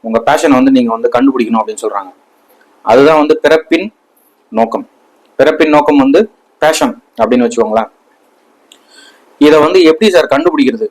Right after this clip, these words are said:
அப்படின்றது பெரிய கேள்வியா இருக்கு. ஆஹ், ஒரு சிலர் வந்து ஈஸியா கண்டுபிடிச்சிடுறாங்க, ஒரு சில பயிற்சி முறைகள் வந்து ஃபாலோ பண்ணிட்டு. ஒரு சிலரால வந்து கண்டுபிடிக்காமயே வந்து அவங்க வாழ்க்கையே வந்து முடிஞ்சிருது.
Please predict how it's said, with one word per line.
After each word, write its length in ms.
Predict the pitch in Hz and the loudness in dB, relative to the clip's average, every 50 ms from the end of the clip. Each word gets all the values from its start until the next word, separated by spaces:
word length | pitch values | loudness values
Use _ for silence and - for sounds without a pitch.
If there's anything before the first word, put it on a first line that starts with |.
| - _ _ _ _ _ _ _ _ _ _ _ _ _ _ _ _ _ _ _ _ _ _ - _ _ | -10 _ _ _ _ _ _ _ _ _ _ _ _ _ _ _ _ _ _ _ _ _ _ -20 _ _
அப்படின்றது 420 | 127 135 135 147 143 139 135 151 | 0 2 4 4 4 4 4 2
பெரிய 540 | 156 - - _ 143 139 143 170 175 160 151 - | 0 0 -2 _ 2 4 4 4 4 2 0 0
கேள்வியா 300 | 147 156 165 160 147 139 | 2 2 2 4 2 2
இருக்கு. 220 | 123 117 113 - - - _ _ _ _ _ _ _ _ _ _ _ _ | 2 2 0 -4 -6 -8 _ _ _ _ _ _ _ _ _ _ _ _
ஆஹ், 260 | 110 107 104 107 107 | -10 -8 -6 -2 0
ஒரு 220 | 107 117 139 156 156 | 2 2 2 2 2
சிலர் 260 | - 175 185 180 175 | 2 2 4 4 4
வந்து 160 | 165 165 160 | 2 2 -2
ஈஸியா 260 | 160 170 - - 170 160 | -6 -4 0 0 2 2
கண்டுபிடிச்சிடுறாங்க, 640 | 156 156 160 160 156 147 - 139 123 123 123 127 135 143 - _ _ _ _ _ _ | 2 0 -2 -4 -4 -4 -4 -2 -2 -2 -2 -4 -6 -8 -10 _ _ _ _ _ _
ஒரு 160 | 120 117 120 | -2 -2 0
சில 160 | 120 127 120 | 0 -2 -2
பயிற்சி 500 | 113 - 135 139 135 135 - 139 131 123 | 0 2 2 2 2 0 0 0 0 0
முறைகள் 600 | 113 117 117 123 120 120 117 110 104 101 101 - - | 0 2 2 2 2 4 2 2 0 0 -2 -6 -10
வந்து 240 | - 110 113 113 113 - | -10 -4 -4 -4 0 2
ஃபாலோ 180 | 120 117 113 | 2 2 2
பண்ணிட்டு. 360 | 110 - 107 104 - - - - _ _ _ _ _ _ _ _ _ _ _ _ _ _ _ | 0 -2 -8 -10 -12 -12 -14 -14 _ _ _ _ _ _ _ _ _ _ _ _ _ _ _
ஒரு 220 | - 120 131 139 139 | 0 0 2 2 2
சிலரால 480 | 139 151 147 156 156 156 156 151 143 | 2 2 2 2 4 4 4 4 4
வந்து 440 | 135 127 131 135 151 143 131 117 107 - | 2 2 2 0 0 0 0 0 -2 -2
கண்டுபிடிக்காமயே 720 | 123 131 160 349 320 302 285 143 143 139 143 147 151 147 | -4 -4 -4 -4 -4 -4 -2 0 0 0 0 0 0 0
வந்து 260 | 131 120 123 139 143 131 110 - - _ _ _ _ _ _ _ _ _ | -2 0 2 2 2 2 0 -2 -8 _ _ _ _ _ _ _ _ _
அவங்க 200 | 113 110 110 107 | -8 -4 0 2
வாழ்க்கையே 440 | 104 117 131 139 135 - 143 139 131 | 2 2 2 2 0 0 2 2 2
வந்து 120 | 127 131 123 | 2 0 0
முடிஞ்சிருது. 460 | 117 120 135 139 135 120 - - | 0 -2 -2 -2 -4 -6 -6 -12